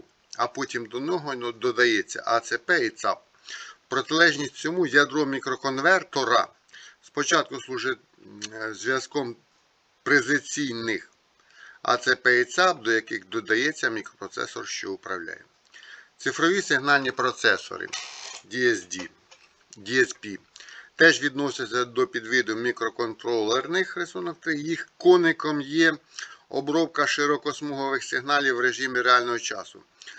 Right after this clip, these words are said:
Це характерно як для аудіо-відеотехніки, та для, так і для систем гнучкого управління роботизованими комплексами. Досягненню мети сприяє висока швидкість ядра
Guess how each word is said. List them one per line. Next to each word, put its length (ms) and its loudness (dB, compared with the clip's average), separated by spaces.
Це 140 2
характерно 640 4
як 180 2
для 100 0
аудіо-відеотехніки, 1400 0
та 220 0
для, 220 -2
так 320 -2
і 40 -8
для 180 -4
систем 580 -4
гнучкого 960 -4
управління 640 2
роботизованими 760 -2
комплексами. 640 -14
Досягненню 640 -2
мети 400 0
сприяє 320 2
висока 420 -4
швидкість 440 -10
ядра 320 2